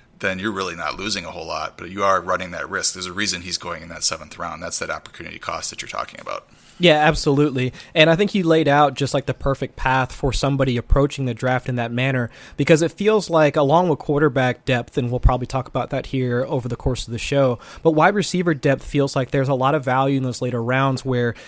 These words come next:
Speaker 2: you might be picking up, I mean, if it's not A J Green, it might be Marvin Jones. If it's not Marvin Jones, it might be, uh, Sammy Watkins later or Mecole Hardman later.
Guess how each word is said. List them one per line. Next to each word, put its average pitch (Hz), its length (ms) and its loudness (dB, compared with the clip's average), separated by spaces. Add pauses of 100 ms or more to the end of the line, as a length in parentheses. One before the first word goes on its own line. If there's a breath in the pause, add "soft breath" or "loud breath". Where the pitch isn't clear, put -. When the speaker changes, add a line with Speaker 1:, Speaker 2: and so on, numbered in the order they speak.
(140 loud breath)
Speaker 2:
you 139 100 0
might 135 180 2
be 135 80 -2
picking 139 440 6
up, 135 200 2
I 143 60 0
mean, 127 220 -2
if 135 200 -6
it's - 160 -4
not 143 280 0
A 143 120 2
J 127 160 -2
Green, 131 400 0
it 120 140 -2
might 123 240 -4
be 127 300 -4 (240 loud breath)
Marvin 139 400 2
Jones. 127 420 0
If 120 100 -6
it's 131 120 -4
not 139 160 0
Marvin 131 400 0
Jones, 135 500 0
it 127 140 -4
might 127 280 -4
be, 127 300 -2 (240 loud breath)
uh, 123 80 0
Sammy 143 300 0
Watkins 135 580 0
later 123 340 0
or 120 160 0
Mecole 143 320 0
Hardman 131 540 0
later. 123 340 -2